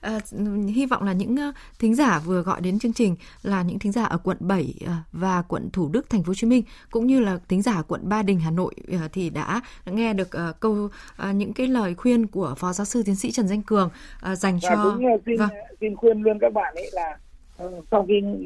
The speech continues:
Speaker 2: biết như thế rồi thì chúng ta cứ bình tĩnh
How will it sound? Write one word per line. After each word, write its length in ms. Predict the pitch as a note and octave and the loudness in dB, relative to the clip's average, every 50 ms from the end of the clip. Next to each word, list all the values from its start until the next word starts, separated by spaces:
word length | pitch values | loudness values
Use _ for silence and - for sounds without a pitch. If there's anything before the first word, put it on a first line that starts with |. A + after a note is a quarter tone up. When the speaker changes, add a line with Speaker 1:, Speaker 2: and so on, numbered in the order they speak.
| F#3 F#3 F#3+ F#3 F#3+ | -8 -8 -6 2 4
Speaker 2:
biết 160 | A#3+ C#4+ F4 | 4 4 4
như 140 | D#4 B3 G#3 | 2 -2 0
thế 100 | F#3 F3+ F3+ G#3 | 0 -2 -2 4
rồi 220 | G3+ G3 E3+ D#3 D3 - - - - - - - | 4 6 6 6 4 2 -4 -20 -20 -20 -8 0
thì 60 | - E3+ E3 D#3+ D#3 - | 2 4 4 4 2 0
chúng 180 | - E3+ F3+ G#3+ | -4 -8 -4 0
ta 180 | G#3+ G#3 G3 F#3 - | 0 0 0 0 -2
cứ 140 | E3 F3+ A3 | -2 -2 0
bình 320 | G#3+ A3 F#3+ E3+ E3 D#3+ D#3 - | 2 2 2 0 0 -12 -8 -6
tĩnh 260 | F#3+ F#3 G3 A3+ D4+ | -6 -6 -6 -8 -12